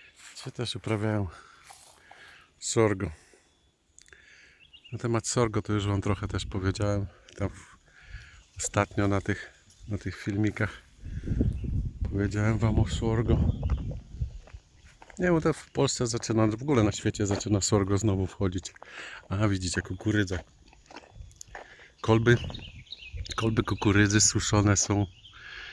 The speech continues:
gdzie liście są poobrywane i zostały same kolby kukurydzy. I o-, oni suszą je w ten sposób. Nie wiem, na ile to jest bezpieczne suszenie, bo na kukurydzy, e, występuje ten,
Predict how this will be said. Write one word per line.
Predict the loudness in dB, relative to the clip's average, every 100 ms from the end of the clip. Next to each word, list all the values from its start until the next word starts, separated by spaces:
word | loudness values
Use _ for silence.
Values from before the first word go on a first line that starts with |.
| -18 -20 -20 -16 -8
gdzie | -2 2
liście | 4 4 4
są | 4
poobrywane | 4 2 2 2 4 6
i | 6
zostały | 4 4 4 4
same | 4 4 4
kolby | 2 2 0
kukurydzy. | -4 -2 0 2 2 0 0 -8 -20 -20 -20 -20 -20 -20 -20 -14 -6
I |
o-, | -4 -4 -8 _ _ _ -8
oni | -2 2 0
suszą | -2 -4 0 2
je | 4 2 -2 -12 _ _ _ _ -16
w | -4
ten | -2
sposób. | -2 -4 -10 -12 -16 _ _ _ _ -20 -20 -20 -20 -20 _ -20 -20 _ _ -20 _ 0
Nie | 2
wiem, | 4
na | 4
ile | 2 2
to | 0
jest | 0
bezpieczne | 0 0 -2 -2
suszenie, | -4 -4 -2 2 2
bo | 2 -2 -4 -14 -10 -6
na | -4
kukurydzy, | -4 -2 2 2 2 -2 -4 -12 -10 -10 -12 -14 -18 -20 -20 -14 -6
e, | -2 0 0
występuje | 0 0 -2 0 0 2
ten, | 2 2